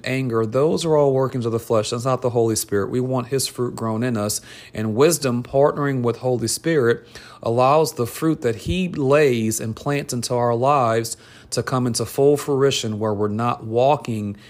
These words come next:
in the fruit of the flesh. Teach us how, Holy Spirit. We thank you even now for more wisdom as we cry out for it. Verse two, "When wisdom speaks, understanding becomes attractive, but the words of the fool make their ignorance look laughable."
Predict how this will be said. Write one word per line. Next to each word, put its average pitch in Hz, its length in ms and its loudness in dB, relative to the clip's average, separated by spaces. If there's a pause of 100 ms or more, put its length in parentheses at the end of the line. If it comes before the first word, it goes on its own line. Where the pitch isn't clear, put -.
(200)
in 110 140 -6
the 104 80 -4
fruit 110 180 -4
of 104 80 -2
the 104 80 -4
flesh. 123 400 0
Teach - 300 -8
us 110 120 -4
how, 135 340 2
Holy 104 260 -2
Spirit. 101 500 -4 (1000)
We 123 100 0
thank 117 280 -2
you 117 80 0
even 113 220 -2
now 113 220 0
for 110 180 -6
more 107 220 -2
wisdom 110 380 -2
as 104 160 -4
we 104 60 -6
cry 107 280 -2
out 110 180 -2
for 104 300 -6
it. - 120 -10 (540)
Verse 139 360 4
two, 165 160 2
"When 131 180 0
wisdom 170 340 0
speaks, 175 380 -2
understanding 147 640 0
becomes 143 340 -2
attractive, 139 560 0
but 123 160 2
the 123 80 2
words 135 340 4
of 127 120 -4
the 123 60 -4
fool 147 340 0
make 120 240 -2
their 123 180 0
ignorance 131 500 -2
look 117 320 0
laughable." 123 720 -2